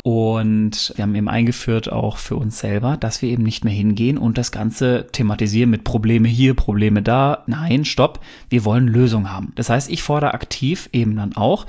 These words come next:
von meinen Kollegen ein, "Nein, stopp, ich brauche keine Probleme, das könnt ihr einmal bei mir machen und danach will ich aber Lösungen von eurer Seite hören." Lösungen für diese Themen. Und wir können ja immer noch ausloten, was so die beste Lösung ist.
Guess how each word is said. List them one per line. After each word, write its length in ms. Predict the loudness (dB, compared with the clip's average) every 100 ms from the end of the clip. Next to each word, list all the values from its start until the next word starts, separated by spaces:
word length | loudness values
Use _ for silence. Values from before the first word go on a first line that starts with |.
| -16
von 160 | -4 0
meinen 180 | 0 -2
Kollegen 420 | -4 -6 -4 -4
ein, 460 | -4 -2 0 -2 -4
"Nein, 400 | -6 -2 0 0
stopp, 380 | 0 -2 -4 -4
ich 160 | -12 -4
brauche 180 | -4 -2
keine 220 | -2 0
Probleme, 420 | 0 0 0 0
das 140 | 0
könnt 120 | 0 -2
ihr 100 | 0
einmal 180 | 0
bei 140 | 0 -2
mir 120 | -2
machen 320 | -2 2 0 0 -10 -4
und 160 | -2
danach 300 | 2 2 2
will 100 | 0
ich 160 | 0 0
aber 300 | 0 0 -2 -4
Lösungen 460 | 2 4 6 4
von 160 | 0 -4
eurer 220 | -6 -8
Seite 360 | -10 -10 -10 -10
hören." 140 | -12 -10
Lösungen 680 | 0 2 2 2 0 -2 -8 -12
für 240 | -4 0
diese 240 | 0 0 -2
Themen. 320 | -4 -4 -2
Und 220 | 0 2
wir 100 | 0
können 160 | 0 0
ja 60 |
immer 180 | 0 0
noch 160 | 0 0
ausloten, 460 | 0 0 -2 0
was 140 | 0 0
so 100 | 0
die 80 | 0
beste 320 | 0 0 0
Lösung 340 | 2 2 2
ist. 320 | 0 -2 -4